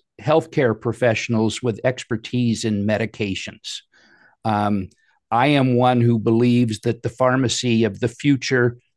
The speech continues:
the pharmacy of today, needs to own the physical handling of the medications. Um, but they need to, and everybody knows they need to, and,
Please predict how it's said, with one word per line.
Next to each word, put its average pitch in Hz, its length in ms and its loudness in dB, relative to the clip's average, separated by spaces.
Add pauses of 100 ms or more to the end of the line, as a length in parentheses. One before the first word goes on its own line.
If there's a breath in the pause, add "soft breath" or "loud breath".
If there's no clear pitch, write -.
the 123 60 -2
pharmacy 127 640 2
of 104 160 -2
today, 110 640 0
needs 127 520 0
to 120 200 -2 (120)
own 113 640 2 (160)
the 113 200 -6
physical 123 720 0
handling 117 720 0
of 107 220 -4
the 113 60 0
medications. 104 1000 -2 (840 soft breath)
Um, 104 440 0 (380)
but 120 240 0
they 117 340 2 (260)
need 131 440 0
to, 127 300 4
and 104 300 -2
everybody 113 460 2
knows 135 380 4
they 107 160 0
need 104 320 -2
to, 113 240 2
and, 101 180 -4